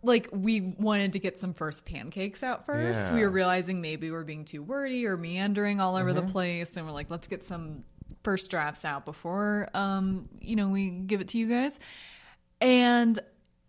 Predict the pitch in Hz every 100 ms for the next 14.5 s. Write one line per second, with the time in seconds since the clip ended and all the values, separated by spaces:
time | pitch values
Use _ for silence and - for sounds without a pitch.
0 | 135 247 294 302 277 311 330 294 247 226
1 | 196 185 - 175 160 - - 170 165 156
2 | 156 185 208 226 143 143 - 139 - 143
3 | 139 135 131 - 139 135 - 147 139 139
4 | 147 143 143 139 127 - - 190 160 -
5 | 170 151 143 123 131 147 _ _ _ _
6 | _ _ _ - - 247 277 330 - 240
7 | 214 180 160 - _ _ _ _ _ _
8 | _ _ - 185 - 214 196 196 180 -
9 | - _ 185 185 - 226 - 175 160 147
10 | - - - 233 175 90 80 226 139 160
11 | 233 226 269 302 262 214 - 185 185 165
12 | 180 160 156 143 - 160 139 - 190 156
13 | - - 90 123 156 - 170 - 175 143
14 | 113 104 101 95 92